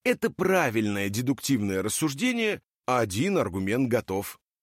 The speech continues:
Во-вторых, мы знаем, что все предыдущие игры этих разработчиков были хорошими. Вероятно, игра X тоже хорошая, потому что она в том же жанре, с большим бюджетом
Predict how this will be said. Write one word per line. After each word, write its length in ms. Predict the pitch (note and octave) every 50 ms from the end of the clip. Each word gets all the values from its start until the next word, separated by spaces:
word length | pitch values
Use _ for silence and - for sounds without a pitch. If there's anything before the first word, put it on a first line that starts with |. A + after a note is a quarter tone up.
| _ _ _ _ _ _ _ _ _ _
Во-вторых, 600 | - C3+ F#3 - - - F3+ D#3+ C3 F#2 - - -
мы 220 | - B2+ B2+ C3 B2
знаем, 480 | A2 G#2+ A#2+ C#3+ C#3 C3 B2 A2+ G#2
что 260 | F#2+ - - G#2 G2 F2+
все 360 | - - - A#2+ B2 A#2+ G#2
предыдущие 840 | - G2+ G2+ G2 G2+ G2+ G2+ G2+ G2+ F2+ - - G2+ G2+ G2+ G#2+ G#2+
игры 260 | F#2 G2+ G2 F#2+ F2
этих 220 | E2+ - E2+ -
разработчиков 800 | G2+ F#2+ E2 F2+ F#2+ G2+ G#2+ G3 A3 - - - - C3 A2 F#2 E2+
были 240 | F#2+ C3 D3+ D3+
хорошими. 680 | C3+ - D3 C#3+ C#3+ A2+ F#2 - - E2 C#2 A1 - - _ _ _ _ _ _ _ _ _ -
Вероятно, 760 | G2 G2+ B2 C3 B2+ C3 C3 C3+ D#3+ D3+ A#2+ G#2+ - G2+ G#2
игра 380 | G2 - C3+ A2+ A2+ A#2+ A#2
X 460 | - - E3+ G#3+ F3 - - - - - _ _ _ _
тоже 360 | - D3 C#3 C#3 B2 A2+ B2+
хорошая, 600 | - C#3 C#3 C#3 C#3 C3+ - - C#3+ C3+ B2 A#2 - _ _ _ _ _ -
потому 300 | A#2+ G#2 B2+ A#2+ C3 C3
что 180 | - - A#2+
она 140 | A2+ A#2 G#2+
в 80 | - -
том 220 | - C3 A#2+ G#2+
же 160 | F2 F2+ F2+
жанре, 600 | E2 - G2+ G2+ G#2+ B2+ C3+ C#3 C#3 D#3 E3 D3 - _ _ _ _ _ _
с 100 | G#2+ A#2
большим 440 | A#2+ D3 D3 - - D3+ D3+ C3 A#2
бюджетом 680 | A2 A2+ F#2+ D#2 E2+ A2+ C3+ D#3 D#3 - F3 F3 C#3+